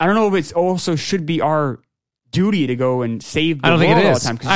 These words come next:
Speaker 1: just
Speaker 2: Actually,
Speaker 1: gonna
Speaker 2: I
Speaker 1: create
Speaker 2: would,
Speaker 1: more
Speaker 2: I,
Speaker 1: problems in the line.
Speaker 2: I would rather, um, the head of state here, I'd rather the president of the United States here go and try to talk to the,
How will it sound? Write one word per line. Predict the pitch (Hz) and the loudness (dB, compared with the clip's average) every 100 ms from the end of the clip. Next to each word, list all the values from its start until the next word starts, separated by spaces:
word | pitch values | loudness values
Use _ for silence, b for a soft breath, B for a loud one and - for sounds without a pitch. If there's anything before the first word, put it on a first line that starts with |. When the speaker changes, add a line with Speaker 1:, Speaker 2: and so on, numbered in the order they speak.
| 196 | 2
Speaker 1:
just | |
Speaker 2:
Actually, | 196 | 0
Speaker 1:
gonna | 180 131 127 | 0 -2 -2
Speaker 2:
I | 175 | 0
Speaker 1:
create | 202 - | 0 0
Speaker 2:
would, | |
Speaker 1:
more | 156 165 | -2 0
Speaker 2:
I, | |
Speaker 1:
problems | 180 196 | 0 0
in | 170 | 0
the | 143 | -2
line. | 240 110 - | -4 -4 0
Speaker 2:
I | 196 | 2
would | 202 123 | 2 2
rather, | 147 170 190 226 170 - | 2 2 0 -2 -6 -4
um, | 160 147 135 123 | 0 2 2 0
the | 123 | 0
head | 156 | 0
of | 135 | -2
state | - 151 | -2 -4
here, | 139 139 156 - | -2 -4 -2 -2
I'd | |
rather | 123 123 | -2 0
the | 113 | -2
president | 147 123 127 113 - | -2 -2 -2 -4 -6
of | 110 | -4
the | 117 | -2
United | 117 113 | -2 -2
States | 120 110 | -4 -6
here | - 139 117 | -4 -2 0
go | 151 147 | 2 0
and | 143 | 0
try | 110 135 | -4 -4
to | 107 | -4
talk | - 151 - | -4 -4 -4
to | - | -6
the, | 110 107 101 | -2 -2 -2